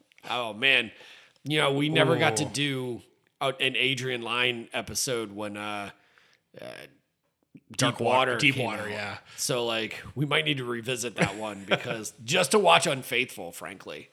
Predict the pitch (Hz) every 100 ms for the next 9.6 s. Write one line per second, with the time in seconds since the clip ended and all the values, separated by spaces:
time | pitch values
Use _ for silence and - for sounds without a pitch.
0 | - 143 127 123 107 98 95 92 _ -
1 | - - - 165 226 247 226 202 180 190
2 | 147 220 185 131 - 190 - 226 165 101
3 | 139 160 151 151 143 175 147 135 151 156
4 | 185 156 151 147 - 139 104 147 151 139
5 | 175 156 147 156 165 135 151 147 147 143
6 | 135 - - _ _ 127 139 143 127 131
7 | 151 139 131 143 147 139 151 143 147 120
8 | 107 127 135 127 117 110 127 - 110 -
9 | - 131 - 175 180